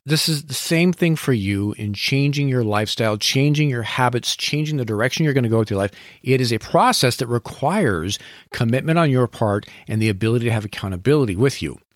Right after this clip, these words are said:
Now, as a coach, of course, I walk you through this.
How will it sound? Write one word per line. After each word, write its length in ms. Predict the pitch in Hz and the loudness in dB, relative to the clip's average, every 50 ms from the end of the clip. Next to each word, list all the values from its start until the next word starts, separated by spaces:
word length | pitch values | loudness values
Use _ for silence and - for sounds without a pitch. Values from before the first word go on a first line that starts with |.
| _ _ _ _ _ _ _ _ _ - | _ _ _ _ _ _ _ _ _ -6
Now, 180 | 117 127 123 | -6 -4 -2
as 200 | 139 185 226 226 | -2 0 0 0
a 60 | - 151 | 0 -2
coach, 680 | - - - - 294 - - - - - - - - _ _ _ _ _ _ _ _ _ _ - | -4 -6 -2 0 2 2 2 0 -4 -8 -8 -8 -10 _ _ _ _ _ _ _ _ _ _ -12
of 100 | 147 135 | -12 -4
course, 240 | - - 170 160 - | 0 2 2 2 2
I 160 | 160 180 196 | 2 2 2
walk 380 | 160 139 139 147 165 170 - - | 2 2 2 2 2 2 0 -4
you 80 | 127 | -6
through 280 | 117 - - 170 190 151 | -6 -4 -4 -4 -4 -4
this. 420 | - - - - - - - - | -4 -8 -10 -8 -6 -6 -8 -8